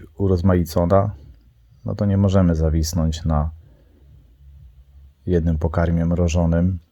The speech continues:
albo na jednym pokarmie suchym. Tutaj z kolei mamy drugi zbiorniczek. Jak niektórzy z was pamiętają, są to oczywiście Molinezie żaglo płetwe zielone,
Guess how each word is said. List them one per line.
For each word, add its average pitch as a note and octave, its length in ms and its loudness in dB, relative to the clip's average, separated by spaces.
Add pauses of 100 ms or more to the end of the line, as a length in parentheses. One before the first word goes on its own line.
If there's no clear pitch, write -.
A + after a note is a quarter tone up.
(420)
albo E2 260 -2
na D#2+ 120 0
jednym E2 220 -2
pokarmie D#2+ 440 0
suchym. D2+ 520 -4 (1800)
Tutaj D3 320 4
z - 100 -6
kolei A#2+ 380 6
mamy F2 360 0
drugi G#2 400 0
zbiorniczek. F#2 840 0 (1600)
Jak A2 320 0
niektórzy F2+ 400 0
z F2 60 -4
was F2 240 2
pamiętają, F2 680 2
są F2 240 -4
to F2 100 -2
oczywiście E2 680 -4 (1300)
Molinezie F#2+ 640 2
żaglo A2+ 380 2
płetwe E2 520 0
zielone, A#2 680 2